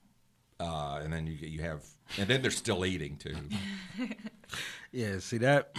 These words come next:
Speaker 2: <clears throat> th-, those kind of introductions are like that. I did a church one time, and, uh, the, the pastor, he wasn't even there.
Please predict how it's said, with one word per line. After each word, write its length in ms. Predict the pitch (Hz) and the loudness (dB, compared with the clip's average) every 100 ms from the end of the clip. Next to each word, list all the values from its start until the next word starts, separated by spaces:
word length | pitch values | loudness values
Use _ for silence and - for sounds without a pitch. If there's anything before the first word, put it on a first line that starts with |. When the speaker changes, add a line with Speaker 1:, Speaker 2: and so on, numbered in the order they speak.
| - | 2
Speaker 2:
<clears throat> 220 | 165 127 - | 2 -2 -6
th-, 180 | 110 123 | -4 4
those 300 | 131 160 147 | 6 6 6
kind 380 | - 135 123 | 6 6 8
of 200 | 113 104 90 - _ | 6 2 -2 -14 _
introductions 640 | 120 113 104 101 107 101 90 | 0 0 -2 -2 -2 -4 -4
are 40 | |
like 280 | 92 104 98 | -2 -2 -4
that. 100 | 92 | -2
I 100 | 107 | -2
did 160 | 117 95 | 0 -2
a 60 | |
church 340 | 87 104 90 - | -2 -4 -4 -6
one 160 | 92 | -8
time, 400 | 87 95 87 87 - - - - - | -6 -6 -4 -8 -12 -20 -20 -20 -18
and, 260 | - 98 92 | -6 -4 -2
uh, 280 | 90 85 80 76 _ _ _ | -4 -6 -8 -14 _ _ _
the, 280 | - 92 92 - - | -12 -8 -8 -10 -18
the 100 | 90 | -16
pastor, 640 | 87 - 113 110 - 90 82 - | -8 -2 0 -2 -6 -6 -8 -10
he 160 | 117 | -4
wasn't 280 | 156 127 98 | 0 0 -2
even 220 | 98 78 | -4 -6
there. 360 | 76 92 80 78 | -8 -6 -8 -12